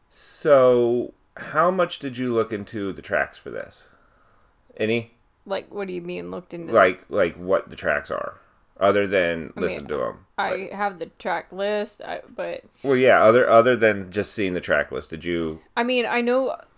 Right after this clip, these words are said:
Speaker 2: I can tell you just by looking at the track list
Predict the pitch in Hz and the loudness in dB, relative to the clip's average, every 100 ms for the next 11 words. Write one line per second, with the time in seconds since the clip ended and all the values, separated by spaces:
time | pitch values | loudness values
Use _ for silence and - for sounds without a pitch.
0 | _ _ _ - 233 262 226 240 247 226 | _ _ _ -4 -4 -4 -8 -2 -2 -2
1 | 214 214 233 208 214 214 202 190 - 208 | -6 -8 -6 -4 -4 -4 -8 -8 -10 -6
2 | 185 214 214 190 196 - | -6 -4 -4 -4 -4 -14